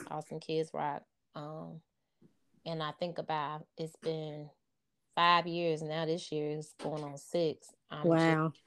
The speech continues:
Speaker 1: excited because now we're going into the building. Now
Speaker 2: Yeah.
Speaker 1: happening. You know what I'm saying? But I don't wanna get ahead of myself. I'm sorry, but go
Speaker 2: No,
Speaker 1: ahead, go
Speaker 2: you're good. <laughs>
Speaker 1: <laughs>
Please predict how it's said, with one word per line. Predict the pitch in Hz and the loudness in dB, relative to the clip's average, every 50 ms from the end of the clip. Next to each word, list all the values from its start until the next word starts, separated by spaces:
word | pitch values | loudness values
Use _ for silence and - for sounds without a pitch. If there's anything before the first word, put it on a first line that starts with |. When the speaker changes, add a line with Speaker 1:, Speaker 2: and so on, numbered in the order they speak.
| - | -10
Speaker 1:
excited | - 151 143 - - - - - - - 156 156 156 160 156 156 151 147 | -10 -10 -10 -10 -16 -20 -18 -14 -6 -4 -2 0 0 2 0 0 -2 -2
because | 151 143 - - - - 156 147 139 135 135 151 151 | -4 -8 -10 -10 -6 -4 -2 -2 -2 -2 -4 -4 -6
now | 143 143 143 147 147 147 147 143 | -6 -6 -6 -4 -4 -4 -4 -4
we're | 143 147 139 | -4 -6 -6
going | - 143 143 147 139 135 | -6 -6 -6 -6 -6 -8
into | 131 - - 147 | -10 -8 -8 -6
the | 131 127 | -6 -6
building. | 135 139 147 156 160 160 151 139 143 139 135 127 135 | -6 -2 0 2 2 2 2 0 -4 -8 -8 -6 -6
Now | 143 147 151 156 156 151 147 143 139 143 - _ - - | -4 -2 0 0 0 0 -2 -4 -6 -10 -16 _ 0 6
Speaker 2:
Yeah. | 160 170 196 214 214 190 185 180 _ - - | 10 12 12 12 12 12 10 6 _ 0 4
Speaker 1:
happening. | 180 175 - - 165 - 131 123 - - - - | 4 4 4 4 -2 -4 -4 -4 -6 -8 -10 -6
You | - 170 | -2 0
know | 170 | 0
what | 156 | 0
I'm | 151 | -2
saying? | 156 - 151 143 139 139 131 | -2 -4 -4 -4 -2 2 6
But | 170 | 8
I | 196 | 10
don't | 208 208 | 10 10
wanna | 202 196 | 8 8
get | 185 180 | 8 6
ahead | 160 175 170 165 | 8 8 6 6
of | 160 | 4
myself. | 147 156 - 147 143 | 2 0 0 0 0
I'm | 151 160 | 0 0
sorry, | - 160 147 139 135 131 123 147 - | 2 2 2 2 2 0 -2 -4 -2
but | - 135 - _ _ _ | -2 -2 -2 _ _ _
go | - - 262 | 6 10 12
Speaker 2:
No, | 233 202 | 12 12
Speaker 1:
ahead, | 175 180 | 12 12
go | 190 | 12
Speaker 2:
you're | 214 254 285 | 12 12 12
good. | 247 196 196 190 190 196 190 214 208 - 277 - - | 12 12 12 12 12 12 12 12 12 12 12 12 12
<laughs> | |
Speaker 1:
<laughs> | - 302 - - 330 339 - 359 381 415 427 - - - - 370 - - - | 12 12 12 12 12 12 12 10 12 12 12 12 12 8 8 10 12 10 10